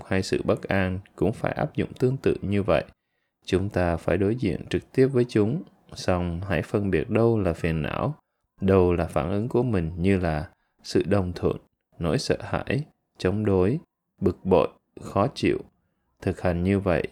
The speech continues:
chúng ta đang áp dụng phương pháp gọi tên và sẽ thu được những lợi ích đã trình bày ở trên. Từ những đợt sóng cảm xúc hay bất an tái diễn ấy, dần dần chúng ta cũng sẽ học được cách phân biệt các giai đoạn lên cao và xuống thấp,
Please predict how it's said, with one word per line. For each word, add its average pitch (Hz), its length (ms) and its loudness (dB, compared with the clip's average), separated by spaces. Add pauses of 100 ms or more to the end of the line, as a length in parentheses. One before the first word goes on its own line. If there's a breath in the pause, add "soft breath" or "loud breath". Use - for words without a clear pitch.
(120)
chúng 98 240 -2
ta 87 340 0
đang 90 220 -2
áp 117 180 -4
dụng 98 220 2
phương 95 200 0
pháp 113 260 0
gọi 85 260 0
tên 104 240 2 (300)
và 82 240 -2
sẽ - 240 0
thu 110 180 -2
được 95 260 0
những 92 180 -4
lợi 117 180 0
ích - 180 0 (160)
đã 85 200 4
trình 90 240 -2
bày 80 240 -2
ở 85 200 -2
trên. 95 220 0 (680)
Từ 98 140 6
những 98 260 2
đợt 110 180 2
sóng 113 240 -2
cảm - 220 -2
xúc 160 220 0 (120)
hay 117 240 0
bất 131 240 -2
an 107 240 0
tái 113 180 0
diễn 104 220 -2
ấy, 107 320 0 (220)
dần 85 300 0
dần 82 300 -2
chúng 104 220 0
ta 92 220 0
cũng 90 200 -4
sẽ 110 200 0
học 104 180 -2
được 82 160 -2
cách 110 180 -2
phân 104 260 -2
biệt 76 180 0
các 131 180 -6
giai 104 180 0
đoạn 85 180 -2
lên 104 300 0
cao 107 300 0 (180)
và 80 240 -4
xuống 92 300 -2
thấp, 139 180 0